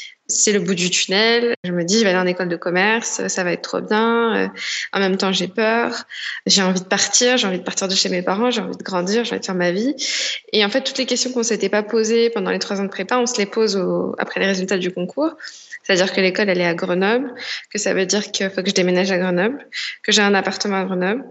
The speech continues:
que je travaille à Grenoble pour payer l'école à Grenoble, en fait, parce que du coup, j'ai personne là-bas. Et en fait, à ce moment-là, mes parents, qui m'avaient toujours, euh, soutenue à mort, en me disant, « Vas-y, on s'en fiche, on verra, on trouvera une solution »,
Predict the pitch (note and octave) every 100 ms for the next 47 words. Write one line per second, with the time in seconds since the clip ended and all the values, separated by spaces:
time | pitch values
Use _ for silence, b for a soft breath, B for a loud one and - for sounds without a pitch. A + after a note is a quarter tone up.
0 | B B B _ G3+ - G3+ F#3+ F#3+ F#3+
1 | G3 A#3+ - - F#3+ F#3 F3+ A3 G3+ F3
2 | E3+ - - - - - - F3 F#3 -
3 | - A3 F#3 G#3 - G3 F3 - - -
4 | _ _ _ _ - G3 F#3+ A3+ A3 G3
5 | G3+ G3 G3+ A3+ G3 F3 F3+ G3 A3 -
6 | F#3+ F3 E3 F#3+ G3 A3 G#3+ F#3 F#3 B
7 | B B B - G#3+ G#3+ A#3 A#3+ G3+ F3+
8 | G3 G#3 A3 G#3 F#3+ F#3 F3+ F#3 F3+ F#3+
9 | G3+ G#3+ A3 G#3+ G3 - G3+ G3 F#3+ G3
10 | G3+ - G3 F#3+ F#3+ - - A#3 D4